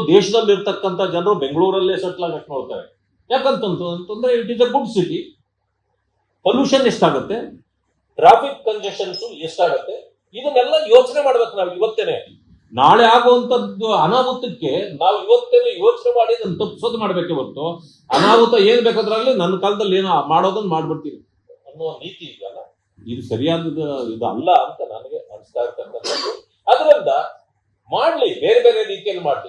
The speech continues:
ಇವತ್ತು ಇಂಡಸ್ಟ್ರಿಯಲೈಸೇಷನ್ ಆಗ್ಬೇಕು, ಬೆಳಿಬೇಕು ನಗರಗಳು ಅಂತಂದ್ರೆ ಸಾಕು,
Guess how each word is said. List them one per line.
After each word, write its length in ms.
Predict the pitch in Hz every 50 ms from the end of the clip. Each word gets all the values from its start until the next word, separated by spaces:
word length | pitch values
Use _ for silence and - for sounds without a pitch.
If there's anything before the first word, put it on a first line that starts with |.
| - -
ಇವತ್ತು 220 | - 466 240 480 - - -
ಇಂಡಸ್ಟ್ರಿಯಲೈಸೇಷನ್ 880 | 403 523 508 - - - 508 508 - 466 - - 214 202 - 233 220 180 170
ಆಗ್ಬೇಕು, 380 | 196 208 196 - - - 113 107 - - _ _ _ _ _ _ _ _ _ _ _ _ _ _ _ _ _ _ -
ಬೆಳಿಬೇಕು 500 | 151 190 233 285 294 269 262 233 - 220 196 180
ನಗರಗಳು 380 | 175 190 214 196 196 180 151 120 - 156
ಅಂತಂದ್ರೆ 420 | 190 185 233 233 190 160 139 139 160 - - - - _ _ _ 233
ಸಾಕು, 260 | 262 320 - -